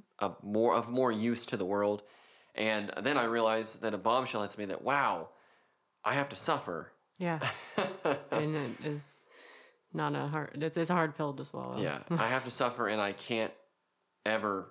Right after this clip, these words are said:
Speaker 1: stop that,
Speaker 2: Yeah.
Speaker 1: you know? So.
Speaker 2: That's
Speaker 1: Uh,
Speaker 2: where a lot of people <laughs>
Speaker 1: uh, a lot of people get off the train.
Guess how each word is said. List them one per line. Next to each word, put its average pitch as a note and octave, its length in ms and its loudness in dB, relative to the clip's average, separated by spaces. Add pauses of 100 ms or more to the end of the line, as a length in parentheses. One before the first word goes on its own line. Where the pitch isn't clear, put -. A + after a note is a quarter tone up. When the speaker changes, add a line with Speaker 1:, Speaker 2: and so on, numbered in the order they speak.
(100)
Speaker 1:
stop - 460 -4
that, G#1+ 240 -10 (160)
Speaker 2:
Yeah. E3 200 -8 (300)
Speaker 1:
you G2 80 -8
know? E2 220 -4 (720)
So. D#2 400 -8 (1200)
Speaker 2:
That's F3+ 220 2
Speaker 1:
Uh, G#3 40 4
Speaker 2:
where E3+ 100 4
a E3 80 4
lot F3 160 4
of E3+ 100 0
people D#3 680 -2 (920)
<laughs> - 20 2
Speaker 1:
uh, F#3 40 2 (720)
a F#3 40 2
lot G3 180 4
of F#3 60 4
people G#2+ 140 0
get G2+ 100 2
off G2 140 0
the - 60 -16
train. E2+ 360 -6